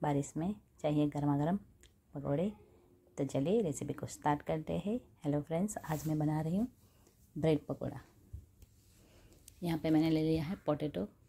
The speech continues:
Potato को मैंने boil करने के लिए रख लिया है। तब तक हम बना लेते हैं बेसन का डो। यहाँ पे मैंने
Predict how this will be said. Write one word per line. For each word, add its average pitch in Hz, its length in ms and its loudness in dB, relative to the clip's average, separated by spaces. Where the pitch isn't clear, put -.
Potato 151 320 -2
को 156 140 -2
मैंने 151 300 6
boil 151 240 2
करने 147 260 4
के 147 100 -2
लिए 143 180 2
रख 143 200 -4
लिया 156 200 0
है। 170 160 -4
तब 147 220 -4
तक 170 120 -4
हम 151 160 4
बना 135 240 8
लेते 139 280 2
हैं 156 180 0
बेसन 143 400 0
का 202 180 -8
डो। 135 200 -2
यहाँ 147 180 2
पे - 140 -4
मैंने 160 280 4